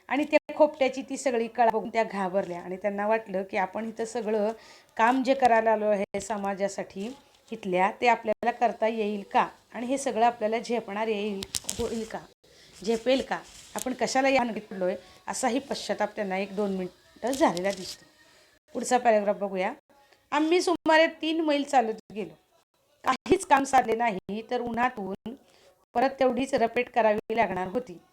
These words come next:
मला चहाची सवय होती. पुन्हा संजाण स्टेशन गाठीपर्यंत घोटभर चहासुद्धा मिळणे शक्य नव्हते.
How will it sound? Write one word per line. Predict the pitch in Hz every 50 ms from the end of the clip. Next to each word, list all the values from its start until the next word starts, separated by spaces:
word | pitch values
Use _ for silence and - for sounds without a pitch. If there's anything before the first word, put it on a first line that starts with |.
| _ _ _ _
मला | - 220 220 240 - - 240 -
चहाची | - - 185 202 202 - - 247 - 226
सवय | 214 - 202 180
होती. | 165 160 - - _ _ _ _ - - - - _ _ _
पुन्हा | - 294 294 294 302 330 330 262 226 240 269 311 - _ - -
संजाण | 269 262 262 240 277 285 302
स्टेशन | 294 - - 285 269 262 - 262 262 262
गाठीपर्यंत | 247 240 233 233 240 233 226 - 226 220 233 247 208
घोटभर | - 220 226 220 220 214 240 226
चहासुद्धा | 220 - 220 214 220 220 - 226 185 220 220 220
मिळणे | 226 220 202 190 196 202
शक्य | 202 - 190 185 - - 190 190
नव्हते. | 214 247 240 - - - -